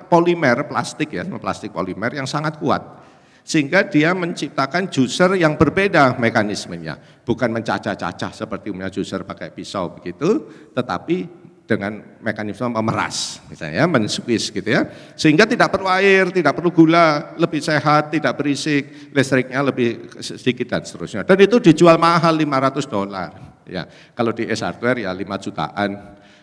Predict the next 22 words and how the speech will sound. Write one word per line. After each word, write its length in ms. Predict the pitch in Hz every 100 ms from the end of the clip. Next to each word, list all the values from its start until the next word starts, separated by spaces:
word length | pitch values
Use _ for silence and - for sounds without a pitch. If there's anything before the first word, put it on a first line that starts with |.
| _
kalau 240 | 101 87
sekarang 400 | - 90 101 104
empat 240 | 98 98
setengah 160 | 110 98
juta 240 | 101 95 101
paling 160 | 98 98
murah 320 | 101 98 98
ya, 240 | 101 143
sudah 240 | - 107 90
didiskon. 480 | - 98 - 95 82 - - _ _
Jadi 320 | 143 220 196
tidak 160 | -
seratus 480 | - 165 147 170 165
ribuan 320 | 170 170 147
lagi, 480 | 151 180 190 185 160 160 - - - _
gitu 160 | 101 104
ya. 240 | 160 294
Padahal 480 | - - - 220 220
teknologi 320 | 214 214 220
ini 80 | 240
sudah 240 | 196 208
ada. 200 | 220 208